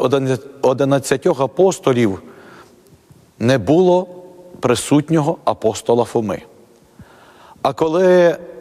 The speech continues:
на наступний день апостол Фома зібрався разом з іншими апостолами на молитву, то йому розповіли, що бачили Господа,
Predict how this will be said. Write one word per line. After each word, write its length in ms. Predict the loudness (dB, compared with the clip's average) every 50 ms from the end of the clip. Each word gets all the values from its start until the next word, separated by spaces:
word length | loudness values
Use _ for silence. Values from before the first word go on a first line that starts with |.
| -16 -4 -2
на 100 | 0 0
наступний 540 | 0 -2 0 -2 -4 -4 0 0 0 0
день 380 | 2 0 0 0 0 -2 -4 -8 -12 -18 -20 -20 -20 -20 -20 -20 -20 -20 -10 -6
апостол 560 | -6 -4 0 0 -2 -2 0 -2 -2 -4 -2
Фома 540 | -2 -6 -4 -2 0 0 0 0 -2 -4 -6 -10 -20 -20 -20 -20 -20 -20 -20 -20 -20 -20 _ -20 -20 -20 _ -4
зібрався 840 | -2 -2 0 0 0 0 0 -2 -4 -4 -2 0 0 0 0 0 -2
разом 440 | 0 0 0 0 0 -2 -2 -4 -4
з 80 | -6 -2
іншими 400 | -2 -2 0 0 -2 0 0 0
апостолами 720 | 0 0 2 0 0 0 0 -2 -2 -2 0 0 0 0
на 100 | 0 0
молитву, 680 | 0 2 2 2 4 2 2 0 0 0 0 0 0 -6 -16 -20 -20 -20 -20 -20 -20 -20 -20 -20 -20 -20 -20 -20 -20 -20 -8 -2
то 440 | 0 2 2 4 4 2 2 0 0 0
йому 300 | 0 0 0 2 2 2
розповіли, 560 | 0 0 0 -2 -2 2 2 2 2 2 0
що 200 | -2 -2 -2 0
бачили 380 | 0 0 -2 0 0 2 2 2
Господа, 560 | 2 0 -2 -2 -4 -8 -8 -6 -6 -6